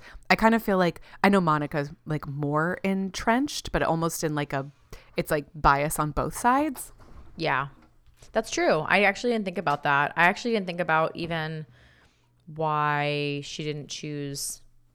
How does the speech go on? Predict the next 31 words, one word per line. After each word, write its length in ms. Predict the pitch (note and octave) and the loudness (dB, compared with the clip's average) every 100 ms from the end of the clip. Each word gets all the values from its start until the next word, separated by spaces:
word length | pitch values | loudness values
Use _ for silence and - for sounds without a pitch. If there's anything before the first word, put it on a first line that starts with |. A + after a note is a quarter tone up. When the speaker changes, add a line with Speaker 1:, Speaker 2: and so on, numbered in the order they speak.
| - - - - - | -20 -20 -20 -20 -12
Speaker 2:
uh, 220 | C#3+ C3+ | -10 -8
Monica, 640 | C3+ C#3 G#3 A#3+ C3+ C#3 - - - - | -8 -6 -6 -4 -4 -4 -8 -20 -20 -2
but 140 | F3+ | 2
I 60 | E3 | 2
think 240 | - A#3 | 0 -2
it's 140 | G3+ - | -2 -2
mainly 500 | E3 E3 E3+ E3 D3+ | -6 -4 -4 -4 -4
because, 500 | D3+ - D3 C#3+ - - - | -6 -6 -4 -4 -6 -10 -12
uh, 140 | D#3 C#3+ | -6 -6
Rachel's 400 | C#3 C3+ C3+ C3+ | -6 -8 -10 -8
right 160 | C3 | -8
there. 140 | - E3 | -4 -2
Speaker 1:
Rachel 260 | E3 F3 | 0 0
was 220 | D#3+ D3+ C#3 | 0 -2 -2
there. 360 | D3 D3 E3 - | 2 4 4 2
Yeah, 120 | F2+ | 8
<laughs> 40 | |
I 60 | A#3 | 8
think 280 | B3+ A3 G#3 | 8 4 4
so 240 | - A3+ | 4 4
too. 420 | - - - F#3+ - - - - - - - - - B3 G3 - | 2 -2 -2 -4 -8 -14 -20 -20 -20 -20 -20 -20 -18 -18 -8 0
Speaker 2:
As 200 | F#3+ - | 0 0
flattered 540 | - C4+ D4 D#4+ E4 | 0 6 8 8 6
as 200 | D#4 D4+ | 4 4
I 100 | D#4 | 0
am 400 | C#4+ D4 C#4+ A3+ | 0 -2 0 0
that 160 | G3 - | 0 -2
you 180 | F#3+ F3+ | -4 -4
saw 320 | - G#3 A3+ | 0 2 2
me 160 | A3 | 0
first. 720 | A3+ - G3 D3+ D#3 - - | -4 -4 -2 -2 -6 -8 -10